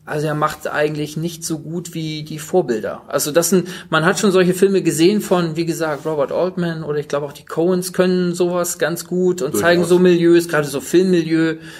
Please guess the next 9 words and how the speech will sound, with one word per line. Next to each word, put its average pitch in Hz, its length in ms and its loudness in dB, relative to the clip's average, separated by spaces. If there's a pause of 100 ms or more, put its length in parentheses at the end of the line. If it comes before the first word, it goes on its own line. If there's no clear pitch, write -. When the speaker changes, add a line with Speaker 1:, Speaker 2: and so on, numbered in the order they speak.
(220)
Speaker 1:
Ähm, 151 560 0 (320)
damit 147 260 -4
spielen 151 240 -2
die 147 300 -2
auch 123 180 -2
gerne 143 220 -2
rum. 139 400 0 (500)
Und, 135 520 -4
äh, 135 400 0